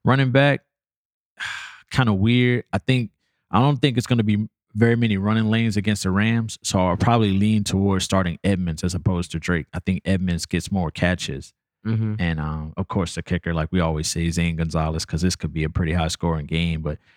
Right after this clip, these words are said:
Speaker 1: Arizona's weird, man, especially when it comes to Drake and Edmonds. When they get into,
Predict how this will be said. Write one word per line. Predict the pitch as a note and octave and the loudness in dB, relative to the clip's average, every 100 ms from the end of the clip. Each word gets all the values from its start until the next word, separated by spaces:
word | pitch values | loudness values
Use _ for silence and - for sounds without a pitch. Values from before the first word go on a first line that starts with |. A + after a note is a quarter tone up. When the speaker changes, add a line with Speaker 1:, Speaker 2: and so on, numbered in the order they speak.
| - _ - | -20 _ 2
Speaker 1:
Arizona's | C3+ B2+ C#3+ C3 G2 | 4 4 4 4 4
weird, | B2 C3+ A#2+ G2 | 4 4 2 2
man, | G#2+ G#2+ | 2 2
especially | G2+ - B2 B2 | 0 0 2 2
when | G#2+ | 0
it | G#2 | 0
comes | - G#2+ F#2+ | 0 0 0
to | |
Drake | F2+ G2 G#2 G2 | 0 2 2 0
and | F#2+ | 0
Edmonds. | G#2+ F#2 F#2 - | 0 0 -2 0
When | G2+ | 2
they | G#2+ | 2
get | A#2+ B2+ | 2 0
into, | A#2+ - A2 G2+ | 0 2 2 0